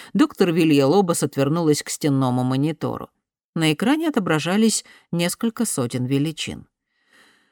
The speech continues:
"Количество шагов могло быть и повыше", заметила она. "У тебя в среднем всего пять тысяч триста, а нужно десять тысяч. Тем более в твоем возрасте должно быть еще больше".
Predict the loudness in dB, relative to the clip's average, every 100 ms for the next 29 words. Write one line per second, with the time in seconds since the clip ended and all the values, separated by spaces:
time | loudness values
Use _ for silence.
0 | _ _ _ 4 6 6 6 4 0 0
1 | 0 0 2 0 0 0 0 0 0 2
2 | 2 2 2 0 -2 -2 0 0 -2 -8
3 | -8 -8 -2 0 2 0 -4 -2 0 0
4 | 0 -2 -2 0 -2 -6 -10 _ _ -2
5 | 0 4 4 4 2 2 4 6 4 2
6 | 2 4 4 4 2 2 2 0 2 -2
7 | 0 2 2 2 0 0 0 0 0 -2
8 | -2 0 0 -4 -6 -8 -8 -8 -10 -14
9 | _ -2 2 2 4 4 6 4 2 -2
10 | 0 2 4 2 2 2 2 0 2 2
11 | 2 2 4 2 4 2 2 2 4 4
12 | 4 -2 -2